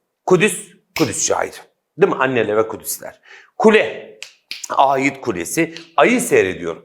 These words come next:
Ay operası. Kimse diyor Nuri. O da Nuri Pakdil'dir. Tamam mı? Nuri diye birisini bir arkadaşa kulenin üzerinde ayı seyreder şeklinde düşünün.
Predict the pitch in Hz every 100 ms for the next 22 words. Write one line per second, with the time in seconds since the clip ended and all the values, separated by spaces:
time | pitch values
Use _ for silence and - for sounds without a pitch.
0 | - 175 240 220 214 208 196 240 - -
1 | - - 262 - 135 117 175 - - 127
2 | 135 135 214 104 - - 170 123 90 92
3 | 151 220 190 269 - - - - 147 -
4 | - 92 87 - - 262 175 107 - -
5 | - 185 156 123 110 107 131 110 - 87
6 | 139 196 - - - 170 190 185 - -
7 | 139 131 113 87 165 165 - 147 98 123
8 | 117 98 85 123 190 - - - 156 127
9 | - 135 110 87 82 - 175 170 113 127
10 | 185 - - - 127 120 - - -